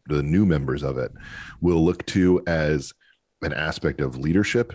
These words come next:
meaning something that could qualitatively benefit him? Oh, he,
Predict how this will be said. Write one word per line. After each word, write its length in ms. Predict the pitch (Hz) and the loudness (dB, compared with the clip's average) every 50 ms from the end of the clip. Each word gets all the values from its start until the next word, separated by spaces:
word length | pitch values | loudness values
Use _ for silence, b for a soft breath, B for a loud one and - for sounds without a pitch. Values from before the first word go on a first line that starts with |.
| - - | -10 -4
meaning 360 | - 80 80 76 76 73 73 69 | -2 0 0 0 -2 -4 -4 -4
something 360 | - - 90 80 - 82 76 | -4 -4 -2 0 0 0 0
that 160 | 73 69 - | 0 -2 -4
could 180 | - 73 - - | -4 -6 -6 -4
qualitatively 1040 | - 82 78 76 78 76 - - 78 76 - - - 87 80 73 76 - 73 69 | -2 0 2 2 2 2 0 0 -2 -2 -2 -2 -2 0 0 0 0 -2 -4 -4
benefit 580 | 73 67 - 78 71 73 80 - - 95 92 - | -4 -4 -4 -4 -2 -2 -2 -2 -2 -2 -2 0
him? 300 | - 95 98 95 95 92 | 0 0 0 0 0 -2
Oh, 220 | - 73 78 78 | 0 0 0 0
he, 340 | 76 - 80 78 76 80 71 | 0 -2 -2 -2 -2 -2 -4